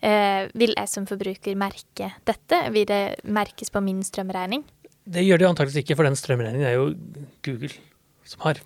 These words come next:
Speaker 1: Ja, så det er Google som egentlig sånn i penger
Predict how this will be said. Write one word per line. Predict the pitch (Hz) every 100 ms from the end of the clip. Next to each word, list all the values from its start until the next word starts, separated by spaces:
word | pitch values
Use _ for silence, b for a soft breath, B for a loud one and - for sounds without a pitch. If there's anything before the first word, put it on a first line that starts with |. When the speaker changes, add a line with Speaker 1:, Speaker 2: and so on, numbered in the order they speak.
| _
Speaker 1:
Ja, | 233 214 190
så | - 208
det | 202
er |
Google | 196 208 214 220
som | - 220 208 _ _ 220
egentlig | 202 190 196 196 202
sånn | 196 185
i | 202
penger | - 226 190 185